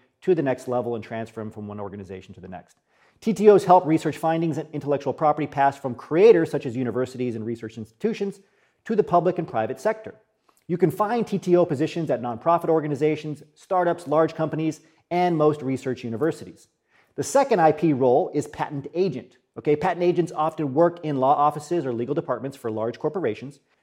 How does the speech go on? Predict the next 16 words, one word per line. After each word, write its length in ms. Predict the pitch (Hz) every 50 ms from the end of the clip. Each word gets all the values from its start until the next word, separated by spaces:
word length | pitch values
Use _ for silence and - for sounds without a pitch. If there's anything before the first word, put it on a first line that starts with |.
| _ _ _ _
They 120 | 156 156 156
partner 420 | 151 - - 240 240 202 170 160
with 200 | 151 160 156 151
inventors, 640 | 135 127 117 135 156 170 165 190 190 208 196 135 120
researchers, 640 | 107 101 120 143 151 - - 160 151 - - 156 143 - -
and 160 | 143 139 139
attorneys 480 | 135 - - 226 240 185 147 143 139
to 180 | - - 151 135
evaluate 540 | 120 110 151 151 170 175 170 170 170 156 139
invention 500 | 135 123 110 131 131 135 127 - 139 127
technology, 800 | - 117 113 - 135 143 151 156 139 120 147 151 143 - _ _ _ _ _ _ -
assess 560 | - - - - 196 190 185 185 - - - - _ _ _ _ _ -
patentability, 840 | 170 143 131 139 117 127 123 160 175 180 170 175 180 170 170 - - _ _ _ _ _
draft 460 | - 131 147 170 170 180 180 - - - - _ -
patent 300 | - 151 143 147 135 -
applications, 720 | 131 120 - 151 - - 170 175 175 - 175 175 165